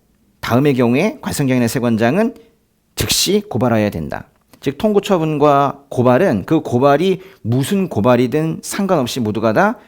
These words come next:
괄성장이나 세관장이 주어입니다. 압수는 누가 합니까? 압수는 삼백삼 조에 있어요. 삼백삼 조의 일 항을 보시면은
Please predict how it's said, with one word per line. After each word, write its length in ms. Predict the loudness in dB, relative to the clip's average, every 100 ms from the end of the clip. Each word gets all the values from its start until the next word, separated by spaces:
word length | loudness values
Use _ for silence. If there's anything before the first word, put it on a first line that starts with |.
| _ _
괄성장이나 520 | -8 -4 -2 0 0
세관장이 800 | -2 -2 -2 0 0 0 -2 -4 -12 -14
주어입니다. 720 | -4 0 0 0 -4 -8 -14 _ _ _ _ _ _ _ _ _ _ _ _
압수는 540 | -2 -2 -4 -2 0 2
누가 180 | 2 2
합니까? 400 | 2 0 -2 -6 _ _ _ _ _ _ _ _ _ -14
압수는 640 | -12 -4 -2 0 0 -2 -8 _ _
삼백삼 1040 | -12 -6 -4 0 2 0 -4 -10 -4 -2
조에 160 | 2 0
있어요. 280 | 0 -8 -16 -12
삼백삼 460 | -6 -4 -2 -2
조의 160 | 0 2
일 160 | 2
항을 160 | 2 2
보시면은 600 | -2 0 0 0 -2